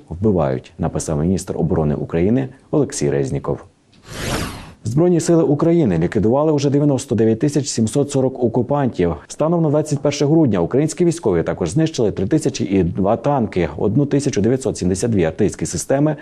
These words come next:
п'ять тисяч дев'ятсот сімдесят дев'ять бойових броньованих машин та іншу військову техніку ворога.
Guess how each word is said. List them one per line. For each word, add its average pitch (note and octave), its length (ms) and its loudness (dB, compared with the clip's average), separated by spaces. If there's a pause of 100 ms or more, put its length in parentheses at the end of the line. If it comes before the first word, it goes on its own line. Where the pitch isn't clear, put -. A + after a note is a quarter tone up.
(260)
п'ять D3+ 220 0
тисяч C#3 280 2
дев'ятсот E2 400 0
сімдесят D#2 380 -2
дев'ять C#3 240 2
бойових F#2 340 0
броньованих D2+ 540 -2
машин D#2+ 380 0 (300)
та C3+ 140 0
іншу A2+ 320 2
військову C#3 340 0
техніку D#2+ 420 -4
ворога. G#2 340 0